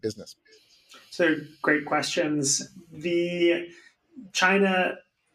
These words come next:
Speaker 2: politically is a very, very opaque place, especially when you start to look at elite politics. You know, what is Xi Jinping's relationship with the other members of the Politburo Standing Committee, the body that rules China?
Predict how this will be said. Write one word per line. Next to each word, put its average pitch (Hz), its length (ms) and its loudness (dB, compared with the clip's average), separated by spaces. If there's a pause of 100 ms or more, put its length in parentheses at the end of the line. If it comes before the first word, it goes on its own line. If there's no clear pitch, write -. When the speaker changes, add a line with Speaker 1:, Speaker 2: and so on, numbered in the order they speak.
(560)
Speaker 2:
politically 147 580 4
is 131 140 4
a 127 180 2
very, 185 640 2
very 139 320 6
opaque 123 380 -2
place, 131 340 2
especially 151 540 4
when 139 180 4
you 135 60 2
start 127 240 -2
to 131 60 0
look 123 200 -2
at 131 160 -2
elite 123 320 -2
politics. 127 720 0
You 156 60 -10
know, 135 80 -2
what 143 160 4
is 135 180 6
Xi 135 180 2
Jinping's 131 400 0
relationship 120 680 -2
with 120 320 -2
the 120 140 -4
other 120 240 -2
members 113 520 -4
of 107 140 -8
the 107 260 -4
Politburo 113 420 -4
Standing 117 340 -12
Committee, 131 360 4
the 127 100 -2
body 113 220 -2
that - 140 -6
rules 117 220 -8
China? 131 420 -4